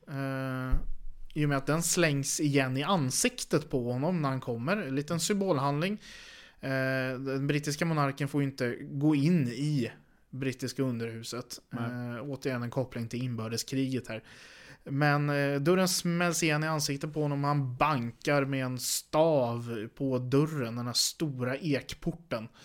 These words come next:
Speaker 1: Eh, och det är s-, liksom, om ni tänker på hur många gånger det här gjorts genom århundradena så kan ni förstå att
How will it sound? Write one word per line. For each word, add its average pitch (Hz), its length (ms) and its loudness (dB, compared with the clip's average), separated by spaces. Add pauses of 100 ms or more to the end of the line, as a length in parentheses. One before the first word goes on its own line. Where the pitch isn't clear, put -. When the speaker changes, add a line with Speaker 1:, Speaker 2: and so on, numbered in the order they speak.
(580)
Speaker 1:
Eh, 123 420 -6
och 127 60 -2
det 143 240 0
är 139 140 -2 (580)
s-, - 600 -8 (220)
liksom, 147 360 -6 (640)
om 156 160 -4
ni 156 80 -2
tänker 180 280 0
på 160 60 -2
hur 165 60 2
många 151 220 2
gånger 139 260 4
det 127 60 0
här 127 120 2
gjorts 160 380 0
genom 131 240 0
århundradena 123 880 -2
så 127 220 -4
kan 131 220 -4
ni 127 60 -4
förstå 131 340 -2
att 123 140 -4